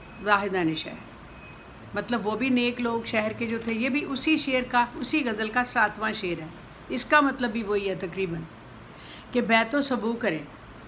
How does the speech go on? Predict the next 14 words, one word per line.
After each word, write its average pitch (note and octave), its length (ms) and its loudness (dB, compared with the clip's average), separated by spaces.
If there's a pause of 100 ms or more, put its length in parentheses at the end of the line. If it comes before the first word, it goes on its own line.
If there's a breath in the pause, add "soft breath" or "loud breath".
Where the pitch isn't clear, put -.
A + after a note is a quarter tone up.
(180)
हमारी G#3+ 440 4
तरह। G#3+ 220 -2 (120)
द-, G3 540 0
वो C4 260 4 (380 loud breath)
लगते G#3+ 440 0
तो C4 140 2
जाहिद G3 500 2
हैं, A#3 180 2
आबिद F#3+ 500 2
हैं, E3+ 160 -2
इबादत F3 420 -2
करने A#3+ 300 0
वाले F3+ 240 0
हैं, D#3+ 180 -6